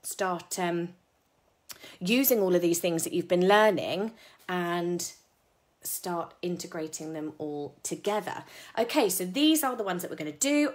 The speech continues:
I have already threaded on. I've got thirty-five of my beads on here. You need forty in this pattern. I've still got little bits from my head and eye pins around from yesterday. Um, so I've already pre-threaded,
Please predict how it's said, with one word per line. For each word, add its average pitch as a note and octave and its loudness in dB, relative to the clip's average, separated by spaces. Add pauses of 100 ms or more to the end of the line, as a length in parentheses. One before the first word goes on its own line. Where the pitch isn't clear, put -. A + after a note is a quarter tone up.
I E4 4
have D#4+ 2
already C4+ 2
threaded A3 0
on. F#3+ 0
I've F#3 -2
got - 0
thirty-five C4 2
of F3+ -8
my D#3 -4
beads D3+ -6
on D3 -6
here. D3 -6
You E3 -6
need F#3+ -6
forty - -6 (340)
in D#3 0
this D#3+ -6
pattern. - -8 (360)
I've - -14
still - -8
got - -16
little E3 -16
bits - -8
from D#3 -14
my D#3 -14
head F3 -12
and E3+ -10
eye G3 -12
pins D3 -14
around D3+ -14
from G#3 -10
yesterday. - -6 (540)
Um, G3 4
so A3 4
I've A3 8
already D#4+ 4
pre-threaded, F3+ 0